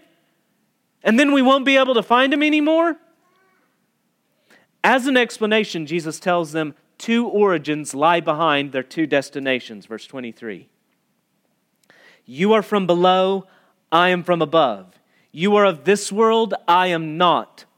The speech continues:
of this world." To be in this world means to be in sin. You live in sin,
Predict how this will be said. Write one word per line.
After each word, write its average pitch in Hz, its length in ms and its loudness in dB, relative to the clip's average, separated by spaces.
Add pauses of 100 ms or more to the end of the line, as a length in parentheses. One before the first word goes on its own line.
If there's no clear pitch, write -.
of 135 160 -4
this 135 200 -8
world." 98 420 -10 (540)
To 165 100 -6
be 220 340 0
in 254 120 0
this 233 220 -2
world 151 500 0 (160)
means 175 320 -6
to 170 120 -8
be 185 360 -2
in 160 240 -8
sin. 113 640 -4 (640)
You 131 180 -10
live 175 300 0
in 254 140 0
sin, 262 500 0